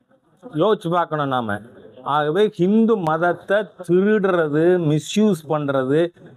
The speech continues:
இதெல்லாம் அதுவும் இந்த சேகர் பாபு என்கின்ற ஒரு ஹிந்து விரோத தீய சக்தி அறநிலைத்துறை அமைச்சர். அவர் வந்து, நான் சேகர் பாபுன்னே சொல்றது இல்ல, அல்லேலுயா பாபு தான்.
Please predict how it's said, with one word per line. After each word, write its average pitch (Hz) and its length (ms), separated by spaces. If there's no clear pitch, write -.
இதெல்லாம் 151 460
அதுவும் 165 280
இந்த 156 220
சேகர் 175 480
பாபு 156 400
என்கின்ற 143 640
ஒரு 143 260
ஹிந்து 185 380
விரோத 165 480
தீய 175 460
சக்தி 165 640
அறநிலைத்துறை 151 640
அமைச்சர். 143 380
அவர் 135 340
வந்து, 156 200
நான் 151 220
சேகர் 165 320
பாபுன்னே 151 380
சொல்றது 139 440
இல்ல, 107 220
அல்லேலுயா 185 640
பாபு 131 280
தான். 131 200